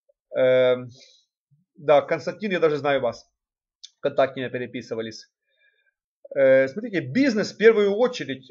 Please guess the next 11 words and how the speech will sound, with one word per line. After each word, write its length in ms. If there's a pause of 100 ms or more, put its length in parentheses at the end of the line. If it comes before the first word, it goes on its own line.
это 180
даже 240
не 80
зарабатывание 640
денег, 320
это 280
супер, 640
суперский, 560
лучше 400
всего 260
тренинг. 420